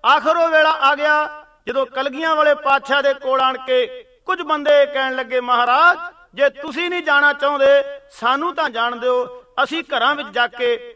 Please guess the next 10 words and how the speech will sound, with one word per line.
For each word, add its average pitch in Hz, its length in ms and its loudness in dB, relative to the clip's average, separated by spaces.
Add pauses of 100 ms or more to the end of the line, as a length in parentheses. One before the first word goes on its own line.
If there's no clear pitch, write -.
(140)
ਆਪਣੇ 277 340 -8
ਬੱਚਿਆਂ 247 420 -6
ਕੋਲ 240 240 -8
ਰਹੀਏ। 233 540 -6 (220)
ਅਸੀਂ 311 200 -6
ਕਾਹਨੂੰ, 294 520 -6
ਜਦੋਂ 214 220 -8
ਬਾਦਸ਼ਾਹ 233 580 0
ਅਮਨ 294 160 -4
ਮੰਗਦਾ 294 500 -2